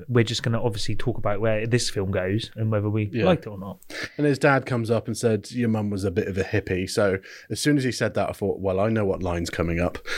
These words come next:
Speaker 2: And he says, "Karma's a bitch." She was right about one thing, <laughs> "Karma's a bitch." And I was like, as soon as he said hippie, I know exactly what you're gonna say.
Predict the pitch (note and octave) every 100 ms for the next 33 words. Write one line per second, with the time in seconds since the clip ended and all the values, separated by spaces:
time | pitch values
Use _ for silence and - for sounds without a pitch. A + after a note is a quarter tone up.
0 | - - F#2+ - F#2 F2 - - - A2+
1 | G2 F#2 F2 F#2 - - - - - -
2 | D3+ C#3+ B2+ C#3+ C3+ C3+ A#2+ A#2 G#2 -
3 | F2+ F#2 - A2 A2 G#2 G2 - F#2 D2+
4 | - G2 A2+ A2+ - F#3 D3+ D3 C3 B2+
5 | A2+ G2 G2+ A#2+ A2+ A2 B2 D3+ - G#2+
6 | G2 F2 F#2 F2 F#2+ F2